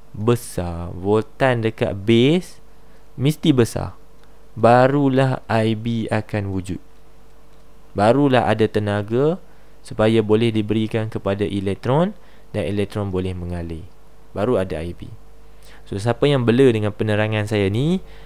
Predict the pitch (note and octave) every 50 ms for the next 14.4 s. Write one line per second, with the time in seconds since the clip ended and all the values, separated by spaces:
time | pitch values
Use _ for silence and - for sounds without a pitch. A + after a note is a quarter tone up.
0 | - - - A2+ A#2 A#2+ B2 - A2+ - - A2+ A2+ A2+ A2 A2 G#2+ - A2 A2
1 | G#2+ D#2 F#2 G#2 G#2 G2 G2 G2+ G2+ G2 G2+ F#2 C2+ - - G2 D#2+ F#2 G#2 A2
2 | F#2+ - G#2 F#2+ F#2+ F#2+ G2 G#2+ A#2+ C3 C#3+ D3 D#3 D#3+ D3+ - - - - -
3 | - - - G#2+ G#2+ G#2+ G2+ G#2+ G#2 - A2 G#2+ A2 A2 E2+ D#2 G2 G2+ G2+ G2+
4 | F#2+ G2 G2 F#2+ G2 F2 - - D2 F2+ G2 G2 F2 E2+ - - - - - -
5 | - - G2 G#2 G#2+ A2 G#2+ G#2 G#2 G2+ A2 C3+ C#3+ - - A2 A2 - - G#2+
6 | G#2 G#2 G#2 - D3+ D3+ - - - G#2+ F#2 - - - - - - - - -
7 | - - - - - - - - G2+ A#2 A2+ G#2+ G#2+ A2 A2 - A#2 A2 F2+ F#2
8 | G2+ - F#2 F#2+ F#2+ - - - - - - - - - - - - - - -
9 | - - - - - - - - A#2 A#2 A#2+ C3 D3 E3 F#3 G3+ G#3 - - -
10 | - - - G2 G#2+ A2+ A#2 B2 A#2+ - A2+ A#2 A#2+ A#2 G2 - - - - -
11 | - - G#2+ G#2 G#2+ A2 - A2 - - A#2 A#2 A2+ G#2+ G2+ G2 G2 G#2 G#2+ G#2
12 | G2+ G2 F#2 G2+ G#2 - A2 G#2 G2 - G#2 G#2 G#2 G#2 G2 - G2+ G2+ G#2 A2
13 | A2 A2 G#2 G2+ A2 A#2+ C3 G2+ G#2+ G#2+ G2 - A2 G#2+ G#2+ G#2 G#2 G2 - D#2
14 | - - G#2 B2 C3+ D#3 F#3 -